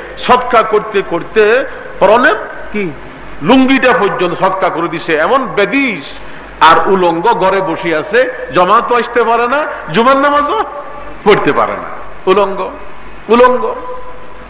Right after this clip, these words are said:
তো ওয়াইস করণী ওনার আম্মার খেদমতগার উনি ছাড়া আর কেউ ছিল না, এই জন্য উনি আমাদের নবীর সঙ্গে সাক্ষাৎ করতে পারলেন না,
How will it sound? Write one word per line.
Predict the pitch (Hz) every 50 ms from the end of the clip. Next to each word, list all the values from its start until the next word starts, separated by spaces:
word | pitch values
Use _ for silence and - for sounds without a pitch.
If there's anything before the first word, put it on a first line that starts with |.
| - - - - - - - - - - - - - - - - - - - - - - - - - - - - -
তো | - 180
ওয়াইস | 180 202 240 269 - - -
করণী | - 220 202 196 196 208 240 214 180 156 135 - - - - -
ওনার | 165 170 196 214 220
আম্মার | - 151 165 165 165 165 165 165 165 -
খেদমতগার | - 240 220 214 220 214 190 165 175 175 175
উনি | 180 196 233 277 269
ছাড়া | - - 202 180 160 147 131 - - - - -
আর | 156 156 147
কেউ | 143 - 151 151
ছিল | 143 - - 220 233 233 220
না, | 190 175 143 117 104 - - -
এই | - 185
জন্য | 143 156 156 151 151 143
উনি | 143 139 139 147 160 170 156 139 117 - - - - -
আমাদের | 135 147 156 156 156 160
নবীর | 151 147 139 135 139 - -
সঙ্গে | 220 226 214 214
সাক্ষাৎ | - - 165 - - - 180 180 -
করতে | 156 147 - - 143
পারলেন | 117 123 127 123 127 151 175
না, | 185 196 196 190 170 139